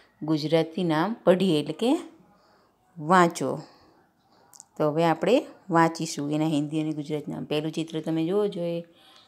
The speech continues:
શેનું છે? તો કે મૂળાનું છે. તો કે મૂળાને શું કહેવાય? હિન્દીમાં કહેવાય મૂલી અને ગુજરાતીમાં કહેવાય મૂળો. પછી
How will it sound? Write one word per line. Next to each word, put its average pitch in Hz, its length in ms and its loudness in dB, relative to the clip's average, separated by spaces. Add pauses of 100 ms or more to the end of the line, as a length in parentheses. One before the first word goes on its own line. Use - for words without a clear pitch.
(140)
શેનું 202 320 -2
છે? 175 340 0
તો 170 200 -8
કે 226 460 -4
મૂળાનું 185 560 4
છે. 151 320 -6 (460)
તો 170 80 -2
કે 165 180 -4
મૂળાને 160 540 0
શું 226 160 -6
કહેવાય? 214 320 -2
હિન્દીમાં 165 440 -2
કહેવાય 156 340 -6
મૂલી 165 580 -2 (100)
અને 147 180 -2
ગુજરાતીમાં 160 640 -4
કહેવાય 156 440 -4 (200)
મૂળો. 196 440 2 (840)
પછી 185 520 -4